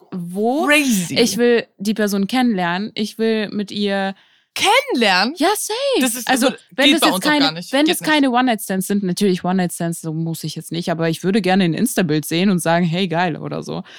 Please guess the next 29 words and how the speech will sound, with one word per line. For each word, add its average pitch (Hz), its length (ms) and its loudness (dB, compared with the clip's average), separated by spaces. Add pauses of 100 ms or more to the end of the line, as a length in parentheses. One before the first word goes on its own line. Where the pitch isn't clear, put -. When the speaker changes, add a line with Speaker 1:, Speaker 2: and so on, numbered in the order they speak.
(180)
Speaker 1:
Weil - 180 4 (100)
ich 240 220 2
halt 226 180 6
Speaker 2:
Crazy. 190 60 2
Speaker 1:
auch 202 280 2
irgendwie 220 340 4
so 202 160 2
auf - 320 -2 (240)
viele 220 260 2
Menschen 190 320 0
stehe 190 460 -2 (480)
und 185 260 0 (120)
dass - 440 -4
die 185 140 -4
Wahrscheinlichkeit 190 560 0
gar 185 140 2
nicht 190 140 2
so 185 80 -4
klein 196 340 0
ist, 220 340 -2 (460)
dass 185 300 2
ich 202 120 -2
die 190 80 -2
Person 175 280 -2
dann 160 140 -4
auch 208 160 2
attraktiv 175 420 -4
finden 160 280 -6
würde. 180 360 -2